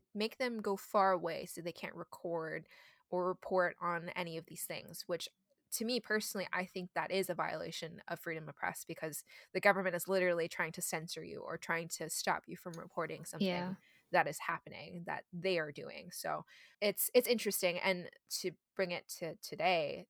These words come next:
Speaker 1: the contrast between what was happening there with all these, to me, violations of the First Amendment,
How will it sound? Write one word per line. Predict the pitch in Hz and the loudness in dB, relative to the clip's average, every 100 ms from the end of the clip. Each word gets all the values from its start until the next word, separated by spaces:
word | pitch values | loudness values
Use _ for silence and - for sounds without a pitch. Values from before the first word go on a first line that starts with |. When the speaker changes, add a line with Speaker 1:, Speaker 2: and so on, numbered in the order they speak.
| _ - | _ -6
Speaker 1:
the | |
contrast | - 196 185 175 170 - | 0 0 2 0 0 -4
between | 180 - 170 165 | -8 -8 -8 -8
what | 170 170 | -8 -6
was | - | -4
happening | 170 165 180 165 165 | -2 -2 -6 -10 -6
there | 165 170 196 269 320 - - - _ | -4 -2 -2 -4 -8 -20 -20 -20 _
with | - 165 160 - - _ _ _ - | 0 0 0 -6 -20 _ _ _ 4
all | 175 170 | 6 6
these, | 185 185 180 - - - - | 2 -2 0 0 -2 -6 -10
to | - | -6
me, | 170 170 165 | -4 -2 0
violations | 165 165 165 160 - 170 170 | 4 4 4 0 -4 -6 -4
of | - 160 - | -4 -6 -10
the | 185 | -4
First | 170 - | -4 -4
Amendment, | 165 156 156 190 240 | -6 -6 -4 -6 -6